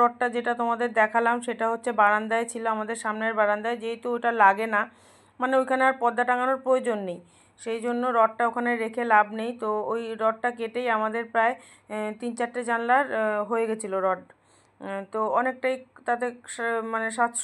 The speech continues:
সাশ্রয় হলো আর কি, যেহেতু আমরা মধ্যবিত্ত, আমাদের এইভাবেই, এ,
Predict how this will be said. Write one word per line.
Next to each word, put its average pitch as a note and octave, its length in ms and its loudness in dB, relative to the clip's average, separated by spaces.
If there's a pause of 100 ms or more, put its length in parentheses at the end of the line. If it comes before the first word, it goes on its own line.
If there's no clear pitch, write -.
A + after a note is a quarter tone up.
(160)
সাশ্রয় A#3 440 -2
হলো A3+ 220 0
আর A3 200 4
কি, A#3+ 80 -10
যেহেতু A3+ 280 -4
আমরা A3+ 200 -4
মধ্যবিত্ত, A3+ 540 -6
আমাদের A3 340 -2
এইভাবেই, A3 460 -4 (440)
এ, A3 300 -6